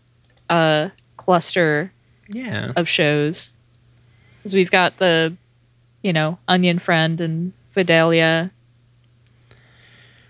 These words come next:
Speaker 2: Wow. Sorry, I just read the episode synopsis for the episode that we'll be doing after that, uh, Catch and Release, and it's got, uh,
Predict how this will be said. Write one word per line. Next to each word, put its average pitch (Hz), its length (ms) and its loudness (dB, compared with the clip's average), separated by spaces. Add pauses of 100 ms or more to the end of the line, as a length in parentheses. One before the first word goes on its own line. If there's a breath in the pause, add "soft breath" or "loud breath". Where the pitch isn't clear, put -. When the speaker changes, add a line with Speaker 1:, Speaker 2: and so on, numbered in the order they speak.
(160 soft breath)
Speaker 2:
Wow. 131 680 0
Sorry, 127 320 2
I 131 100 0
just 151 200 0
read 151 140 2
the 123 100 0
episode 131 320 -2
synopsis 131 500 -2
for 127 140 -6
the 117 160 -2
episode 110 420 -2
that 95 140 -4
we'll 110 80 -8
be 117 100 -4
doing 107 360 -2
after 214 360 0
that, 95 460 -4 (480 soft breath)
uh, 104 200 -4
Catch 131 360 -2
and 127 100 0
Release, 120 340 0
and 139 140 0
it's 151 160 2
got, 175 340 0
uh, 131 340 2